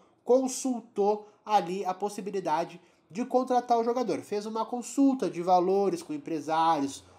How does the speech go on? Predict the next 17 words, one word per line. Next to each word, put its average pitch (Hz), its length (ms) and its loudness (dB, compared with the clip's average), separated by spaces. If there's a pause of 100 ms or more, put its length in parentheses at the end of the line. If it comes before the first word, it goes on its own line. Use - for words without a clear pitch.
(240)
com 156 180 2
o 160 60 -2
clube 160 280 0
do, 160 140 -4
do 151 200 -12
jogador 165 500 -2
e 160 40 -10
tudo 175 140 -4
mais. 190 420 0 (300)
O 311 140 0
problema 226 520 2
são 220 400 -4
os 208 180 -12
valores. 190 580 -2
Ele 123 160 -16
recebe 135 560 -12 (320)
muito 269 420 4